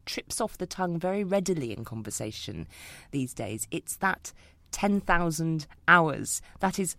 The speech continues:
associated with a lot of your work, isn't it? The ten thousand hours of practice that will make you proficient and beyond proficient in something. And that was originally, that, that came from your work originally, didn't it?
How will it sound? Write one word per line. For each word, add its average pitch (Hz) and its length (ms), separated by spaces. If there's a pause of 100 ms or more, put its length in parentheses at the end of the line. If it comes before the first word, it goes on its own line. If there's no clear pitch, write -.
associated 175 680
with 160 120
a - 40
lot 160 200
of 160 80
your 151 200
work, 156 320
isn't 147 160
it? 131 100
The 139 60
ten 190 260
thousand 165 420
hours 151 320
of - 140
practice - 440
that - 180
will 156 140
make 160 360
you 156 140
proficient - 720
and 170 160
beyond 170 580
proficient - 640 (380)
in 160 140
something. 139 540 (280)
And 233 140
that 302 120
was 311 120
originally, 240 500
that, - 180
that - 180
came 240 180
from 220 120
your 208 180
work 170 320
originally, 160 480
didn't 151 360
it? - 300